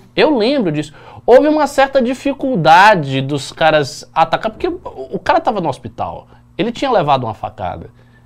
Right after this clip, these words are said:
Ninguém sabia direito o que tinha acontecido. Ninguém sabia quem era o Adélio. Foi um, um, um fenômeno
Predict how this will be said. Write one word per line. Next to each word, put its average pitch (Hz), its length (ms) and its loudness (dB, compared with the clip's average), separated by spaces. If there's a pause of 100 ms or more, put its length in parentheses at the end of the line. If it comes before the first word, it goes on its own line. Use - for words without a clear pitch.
(180)
Ninguém 180 300 0
sabia 180 340 2
direito 147 380 -2
o - 20 -14
que 131 140 -12
tinha 127 160 -10
acontecido. 120 460 -10
Ninguém 208 200 -4
sabia 180 260 -2
quem 156 180 -6
era 139 140 0
o 127 60 2
Adélio. 107 580 -4 (460)
Foi 208 300 4
um, 233 140 -2
um, 226 320 -6
um 226 40 -4
fenômeno 226 580 0